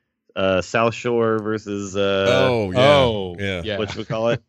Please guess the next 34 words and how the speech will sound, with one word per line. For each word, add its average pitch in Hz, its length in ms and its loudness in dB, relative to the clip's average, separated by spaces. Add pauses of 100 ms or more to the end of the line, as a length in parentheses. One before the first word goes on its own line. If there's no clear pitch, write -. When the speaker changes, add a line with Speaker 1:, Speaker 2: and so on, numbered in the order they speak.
(120)
Speaker 2:
Yeah. 104 240 -2
Speaker 3:
Terran, 123 420 -2
Terran 113 340 -6
Mill. 113 280 -6
Speaker 2:
Yeah. 123 60 -4
Speaker 1:
Terran 139 240 2
Mills, 135 300 0
yeah. 110 260 -2
So, 135 360 0
like, 123 260 -2
that 147 360 2
is, 131 360 -6
like, 127 160 -6
something 123 300 -10
that's 117 180 -6
kind 117 180 -8
of 107 140 -12
persistent 117 680 -12
in 104 160 -8
the 104 80 -6
world, 101 540 -4
not 98 380 -4
something 101 340 -10
that's 92 180 -8
tied 87 360 -4
to, 85 440 -6 (380)
uh, 82 260 -8
Northrend 87 720 -2
Speaker 3:
Yeah. 90 120 -14
Speaker 1:
or, 85 400 -6 (340)
you 87 100 -10
know, 85 80 -4
whatever 92 380 0
new 95 400 -4